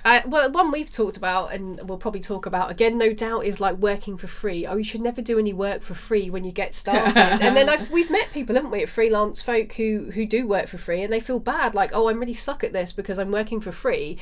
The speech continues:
Speaker 1: But actually some of those people are, are getting either experience, I mean, genuine profile, not like, it's for the exposure, air quotes,
Speaker 2: <laughs>
Speaker 1: but they're genuinely getting, um, cutting their teeth on a project where they will get profile for it, or it will look good on their C V or portfolio.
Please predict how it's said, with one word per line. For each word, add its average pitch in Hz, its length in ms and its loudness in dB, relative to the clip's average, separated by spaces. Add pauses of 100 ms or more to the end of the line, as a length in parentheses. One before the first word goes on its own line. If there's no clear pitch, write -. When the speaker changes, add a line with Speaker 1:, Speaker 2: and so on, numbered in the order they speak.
(320)
Speaker 1:
But 240 80 0
actually 285 220 0
some 330 180 -2
of 339 60 -6
those 254 160 -4
people 190 520 -6
are, 185 380 0 (480)
are 208 100 -2
getting 208 540 0
either 220 540 4 (160)
experience, 220 680 4
I - 60 -6
mean, 214 180 -2
genuine 226 440 2
profile, 165 500 -6
not 196 160 -2
like, - 240 0 (180)
it's 220 160 -8
for 208 160 -4
the 202 100 0
exposure, 208 540 0
air 170 200 -2
quotes, 220 440 4
Speaker 2:
<laughs> 220 200 6
Speaker 1:
but 208 120 12
they're 226 100 12
genuinely 226 600 6
getting, 170 560 -2
um, 170 480 -4
cutting 220 280 -2
their 208 100 -2
teeth - 280 -6
on 180 80 -6
a 175 40 -6
project 180 560 -6
where 175 520 -6
they 180 120 -4
will 202 200 2
get - 180 -6
profile 175 440 -8
for 170 320 -6
it, 185 120 -6
or 185 160 -6
it 156 100 -6
will 196 140 -2
look - 200 -4
good 170 220 -6
on 175 140 -8
their 175 140 -6
C 170 240 -6
V 165 160 -8
or 165 80 -8
portfolio. 82 800 -8